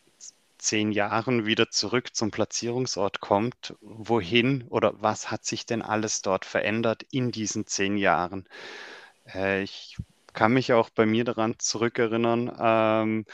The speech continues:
ich war jetzt auch das ein oder andere Mal nach meinem Jahr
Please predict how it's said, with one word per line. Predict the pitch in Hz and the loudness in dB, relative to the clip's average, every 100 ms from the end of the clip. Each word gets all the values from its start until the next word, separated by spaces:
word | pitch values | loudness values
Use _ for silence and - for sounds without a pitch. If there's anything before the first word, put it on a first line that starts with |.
| - - - - - | -14 -14 -16 -18 -20
ich | - | 0
war | 107 | 2
jetzt | - | 2
auch | 101 110 | -2 -4
das | 113 - | -6 -4
ein | 110 | -2
oder | 110 104 - | 0 2 2
andere | 110 113 110 | -2 -2 0
Mal | 101 101 101 - | 4 4 2 -2
nach | 101 95 101 - | -4 -2 -2 -4
meinem | 117 113 113 110 | -2 0 0 2
Jahr | 104 113 127 | 4 4 2